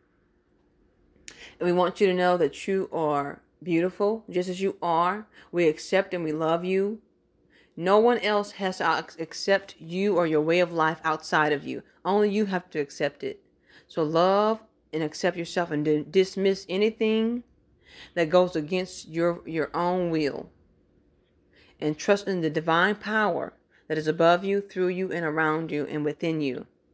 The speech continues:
Trust in that. Amen. So be it. So that's the channeling from our, our angels this week. And,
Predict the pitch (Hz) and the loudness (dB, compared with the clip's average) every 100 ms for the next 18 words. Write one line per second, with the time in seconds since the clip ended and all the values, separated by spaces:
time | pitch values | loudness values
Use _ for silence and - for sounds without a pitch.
0 | _ - 214 208 - 175 170 151 131 - | _ -2 2 2 0 -4 0 0 -2 -12
1 | _ 160 175 156 151 147 156 - _ - | _ -4 -2 0 0 -2 -6 -12 _ -8
2 | 185 170 160 151 - - - - - - | -4 -2 0 0 -2 -6 -16 -14 -14 -10
3 | - - 175 190 - 175 220 214 196 190 | -6 -4 2 2 2 -4 -2 0 0 -2
4 | 175 160 156 156 160 160 160 165 175 196 | 0 2 2 0 -2 -2 -2 -4 -2 -2
5 | 233 - - - - - - 170 170 170 | -2 -4 -12 -18 -20 -14 0 0 2 0
6 | 185 - - _ _ _ - - - - | 0 -2 -12 _ _ _ -20 -20 -20 -10
7 | - - - 196 190 196 196 196 | -10 -8 -2 2 2 2 0 -4